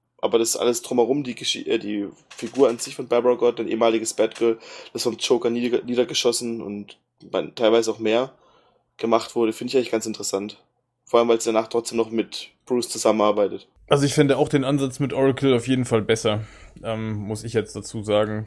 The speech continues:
Speaker 2: Ähm, Batgirl jetzt als noch aktive Verbrechensbekämpferin fände ich jetzt auch nicht so spannend. Ähm, den Oracle-Ansatz finde ich aber, den fände ich super, weil man damit, glaub ich, auch gerade, das hat man auch in den Arkham-Spielen gesehen, natürlich damit viel arbeiten kann. Also auch heute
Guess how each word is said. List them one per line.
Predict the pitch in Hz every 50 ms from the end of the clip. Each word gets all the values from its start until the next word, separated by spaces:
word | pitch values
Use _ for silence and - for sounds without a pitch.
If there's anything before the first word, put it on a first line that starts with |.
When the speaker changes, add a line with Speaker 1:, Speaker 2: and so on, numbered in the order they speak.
| -
Speaker 2:
Ähm, | - 104 107 110 104
Batgirl | 113 117 117 - - 117 110
jetzt | 113 110 - 85
als | 104 107 - -
noch | 113 110
aktive | - 107 - - - 123 117 110
Verbrechensbekämpferin | - 110 101 110 113 117 - 113 104 - - - - 120 107 - - 113 113 110 110 104 104 107
fände | - - 117 110 113
ich | 110 117
jetzt | 113 107 -
auch | 101 113 113
nicht | 113 117 110 -
so | - 110 117
spannend. | - - - 113 110 110 113 113 110 - - -
Ähm, | - 107 104 107 107 104 104 101
den | 107 113 110
Oracle-Ansatz | - 113 123 120 117 123 98 107 120 110 110 - -
finde | 127 117 117 110
ich | 101
aber, | 101 107 110 110 107 - - - _ _ _ _ _ _ _ _ _ _ _ - - - _ _ _ _ - - -
den | 123 117 117
fände | - 127 120 117 123
ich | 123 -
super, | - 151 160 156 160 151 165 160 - - - - - - - - _ -
weil | 101 110
man | 117 117
damit, | 117 120 123 117
glaub | - 117 113 123
ich, | 123 120 -
auch | 80 117 117 -
gerade, | - - 101 110 110 117 110 101 101 - -
das | - -
hat | -
man | 110 113 104
auch | 104 107
in | 120 110
den | 110 107
Arkham-Spielen | - 107 117 123 - 131 123 123 - - - 117 117 117 113
gesehen, | 113 110 120 113 113
natürlich | 107 104 - 120 113 -
damit | - 107 110 107 -
viel | - - 127 117 101
arbeiten | - 107 113 110 110 101 - - 95
kann. | - 113 117 - - 104 104 104 98
Also | - 104 98 98 98 85
auch | 69 98 101 -
heute | - 107 107 110 113 107 98 98 101 98